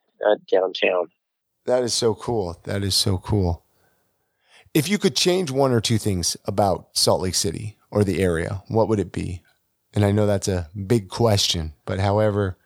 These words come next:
Speaker 2: however you wanna <laughs> interpret that one.
Speaker 1: It's more like I don't, I don't know where to start. You know, it's, it's not terrible, but there's just, some people just need to mellow out, you know. You know, on, on social media, you see that,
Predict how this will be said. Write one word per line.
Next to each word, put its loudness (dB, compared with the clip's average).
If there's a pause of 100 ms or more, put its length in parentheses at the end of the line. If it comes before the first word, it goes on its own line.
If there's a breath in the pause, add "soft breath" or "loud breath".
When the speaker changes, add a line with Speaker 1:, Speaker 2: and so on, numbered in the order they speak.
(160)
Speaker 2:
however -4
you -2
wanna 0
<laughs> 4
interpret 0
that -2
one. -4 (1120)
Speaker 1:
It's -2
more 0
like -2
I 0
don't, -2
I -2
don't 0
know 2
where 2
to -4
start. 0
You -2
know, 0
it's, -4
it's -2
not 0
terrible, 0
but 0
there's 0
just, -4 (640)
some 0
people -2
just -2
need 2
to 2 (180)
mellow 2
out, 0
you -4
know. -2 (1080)
You -2
know, 2
on, 0
on -2
social -2
media, 2
you 0
see -2
that, 2